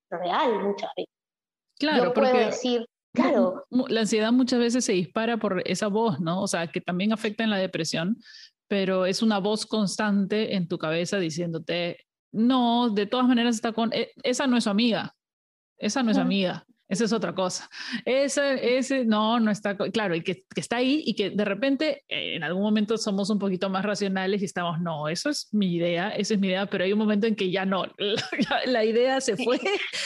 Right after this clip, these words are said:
Speaker 2: y
Speaker 1: Claro,
Speaker 2: no, ya me
Speaker 1: claro.
Speaker 2: la creí, ya, yo misma me inventé que,
Speaker 1: Ajá.
Speaker 2: este, todas estas alucinadas en la cabeza, y no solo suceden con la pareja, sino un montón de cosas. En el trabajo me odian, este,
Speaker 1: Sí.
Speaker 2: seguro hablan mal de mí cuando yo me voy, este, y,
Speaker 1: Ujú.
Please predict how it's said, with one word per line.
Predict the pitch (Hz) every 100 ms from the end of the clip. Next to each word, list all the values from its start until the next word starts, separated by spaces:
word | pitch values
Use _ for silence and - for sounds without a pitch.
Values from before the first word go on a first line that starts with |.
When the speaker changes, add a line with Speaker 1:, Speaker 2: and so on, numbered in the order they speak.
| - -
Speaker 2:
y | 269
Speaker 1:
Claro, | 254 226
Speaker 2:
no, | 180 - -
ya | 240
me | 269
Speaker 1:
claro. | 262
Speaker 2:
la |
creí, | 226 208 202
ya, | 190 202 208
yo | 214 262
misma | 302 311 311 311 -
me | 240
inventé | 202 196 185 180 226 330 - _ _ _ _ -
que, | 214 208 220 220
Speaker 1:
Ajá. | 202 226
Speaker 2:
este, | 226 202 202 196 - 214 208
todas | 254 262 262
estas | 233 269 233 -
alucinadas | 202 185 196 190 202 214
en |
la | 190
cabeza, | 180 208 - -
y | 214
no | 247
solo | 262 240
suceden | 240 - 226 226
con | 220
la | 202
pareja, | 262 392 214
sino | 202 190
un | 202
montón | 202 202
de | 208
cosas. | 320 233 - - - -
En | 220
el | 214
trabajo | 208 202 208 220
me | 196
odian, | 254 269 254 262 262 - -
este, | 190 - - 185 185 190 190 190 180
Speaker 1:
Sí. | 180
Speaker 2:
seguro | 190 220 233
hablan | 226 233 226
mal | 220 226
de | 220
mí | 220 233
cuando | 226 196
yo | 190
me | 180 185
voy, | 285 339 339 - 262 -
este, | 214 208 - 208 202 190 -
y, |
Speaker 1:
Ujú. | 214